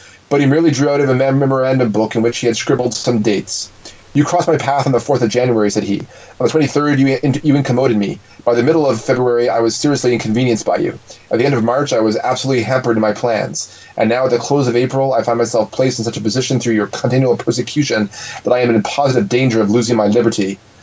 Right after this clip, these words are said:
The situation is probably becoming an impossible one.' The writing of that passage, uh, between the, the, kind of the head-to-head meeting of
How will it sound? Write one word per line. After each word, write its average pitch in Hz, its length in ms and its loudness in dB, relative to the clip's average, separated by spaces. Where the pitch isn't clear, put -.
The 110 60 -4
situation 131 440 0
is 113 80 -2
probably 120 240 0
becoming 123 240 0
an 107 60 2
impossible 104 560 -2
one.' 85 260 -2
The 156 420 2
writing 180 380 2
of 123 80 2
that 131 180 0
passage, 139 560 -4
uh, 127 80 0
between 117 360 -2
the, 113 260 0
the, 131 160 -4
kind 131 100 0
of 117 60 -2
the 113 80 2
head-to-head 127 380 0
meeting 123 240 -2
of 107 180 -2